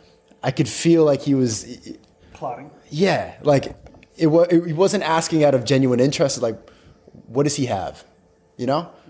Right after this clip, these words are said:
Speaker 1: And so when he's taking pictures of me, it made me feel like I was getting robbed because he knows who I am. He knows these pictures could be valuable. Uh, I don't know if he has them, if they were even good quality, but he could maybe sell them. He could maybe expose me.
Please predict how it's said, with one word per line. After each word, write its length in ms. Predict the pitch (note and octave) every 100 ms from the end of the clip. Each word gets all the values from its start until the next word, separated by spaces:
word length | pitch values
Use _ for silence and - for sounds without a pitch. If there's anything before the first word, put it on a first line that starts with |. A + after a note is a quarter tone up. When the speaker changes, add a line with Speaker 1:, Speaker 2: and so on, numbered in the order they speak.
| - _ _ _ -
Speaker 1:
And 100 | C3+
so 260 | - D#3+ D#3
when 260 | C#3 C#3
he's 140 | F3+ E3+
taking 240 | A3+ A#3
pictures 320 | - F3 C#3
of 80 | B2+
me, 300 | A#2+ A#2+ A2 - _ _ _ _
it 140 | - C#3+
made 160 | D#3+
me 140 | F3 E3
feel 200 | - D#3+
like 200 | C#3+ C#3 -
I 100 | A#2+
was 220 | B2+ B2+ A#2
getting 240 | A#2+ A2+
robbed 400 | G#2+ G2+ D#2+ - -
because 420 | C3 D#3 A#2 - - _
he 180 | - D#3+
knows 280 | D#3+ F#3+ G3+
who 100 | E3+
I 80 | D3
am. 320 | A#2+ A#2 A#2
He 160 | A#2+ C3
knows 240 | C3+ C3+
these 140 | B2+
pictures 500 | - B2 A#2+ A#2 G#2+ -
could 140 | B2+
be 100 | A2+
valuable. 600 | A2+ C3 C3 A#2 G2+ F#2 - - _ _ _ _ -
Uh, 240 | A2+ A2+
I 80 | C#3
don't 140 | D3+
know 280 | C#3+ C#3 C3
if 120 | A#2+
he 100 | B2+
has 260 | B2 C3 C#3
them, 100 | B2+
if 100 | A#2+
they 80 | B2
were 80 | B2
even 160 | A#2+
good 120 | A#2
quality, 340 | - C3 B2+ A#2+
but 140 | B2
he 100 | B2
could 240 | C3 - B2+
maybe 320 | B2 C3 C#3+
sell 260 | - B2
them. 140 | B2 B2
He 100 | A#2
could 120 | A#2
maybe 220 | A#2 A#2
expose 460 | A#2 - B2 A2+ A#2
me. 240 | B2+ C3